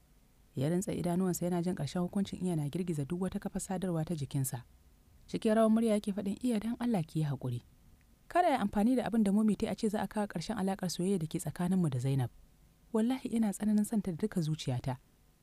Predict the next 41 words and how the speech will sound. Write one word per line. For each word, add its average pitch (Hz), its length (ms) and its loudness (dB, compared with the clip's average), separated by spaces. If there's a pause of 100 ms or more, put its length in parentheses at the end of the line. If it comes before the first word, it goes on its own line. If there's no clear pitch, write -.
(260)
In 269 140 8
dai 262 140 8
Momi 262 240 8
ce, 214 160 2
zan 226 160 4
yi 208 80 6
ƙoƙarin 180 340 -2
shawo 202 260 0
kanta 180 240 -2
ta 151 140 -4
amince 170 340 0
da 127 80 -2
ita. 123 280 -6 (520)
Tunda 247 220 4
ni 247 160 8
ne 214 120 6
na 185 100 4
ce - 180 0
na 190 140 2
ji 190 100 2
na 185 160 2
gani, 180 280 2 (340)
zan 269 180 0
aure 185 240 2
ta - 160 -6
a 165 60 -4
yadda 175 240 0
take. 135 280 -4 (640)
Dan 254 200 6
ita 285 180 2
nake 285 240 4
so, 226 120 0
ba 185 140 2
jikinta 202 340 0
ko 220 140 -2
halittar 185 320 -2
da 147 120 -4
Allah 160 240 0
ya 139 60 0
mata 143 240 0
ba. 120 140 -4